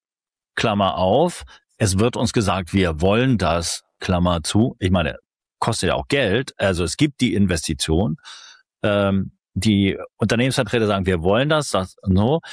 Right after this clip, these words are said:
Und, ähm, trotzdem müssen wir massiv unterstützen in der Implementierung,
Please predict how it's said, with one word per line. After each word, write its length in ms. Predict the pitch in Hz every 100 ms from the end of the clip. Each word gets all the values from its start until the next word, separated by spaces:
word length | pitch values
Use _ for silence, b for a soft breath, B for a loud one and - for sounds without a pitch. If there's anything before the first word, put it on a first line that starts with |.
| B B _
Und, 320 | 143 147 - - _ -
ähm, 560 | 120 117 113 113 180 - _ -
trotzdem 400 | - 180 135 117
müssen 220 | 120 117
wir 180 | 113 - _ _
massiv 680 | 101 104 104 - 175 202 127
unterstützen 600 | 151 139 - 156 - 113
in 180 | 107 117
der 120 | 98
Implementierung, 1040 | 104 - 98 92 - 107 117 135 175 202